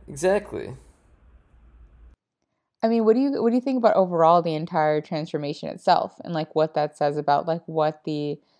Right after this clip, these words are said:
Speaker 2: black versus white experience is? Because I really like the way they showed it at the beginning when Ruby first wakes up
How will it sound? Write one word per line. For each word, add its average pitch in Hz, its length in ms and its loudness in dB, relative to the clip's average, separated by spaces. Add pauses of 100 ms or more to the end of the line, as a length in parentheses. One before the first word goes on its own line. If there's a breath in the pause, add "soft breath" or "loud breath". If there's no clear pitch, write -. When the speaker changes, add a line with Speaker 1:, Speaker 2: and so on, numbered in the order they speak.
(260)
Speaker 2:
black 175 380 0
versus 165 280 -2
white 151 200 -2
experience 147 640 -4
is? 151 260 2
Because 165 220 -2
I 165 60 8
really 185 200 2
like 196 240 0
the 170 80 -6
way 160 160 2
they 156 220 0
showed 160 400 -2
it 151 160 0
at 156 160 -4
the 147 80 -10
beginning 156 480 -2
when 151 140 -8
Ruby 156 280 -4
first 156 360 -8
wakes 143 200 -8
up 170 340 -2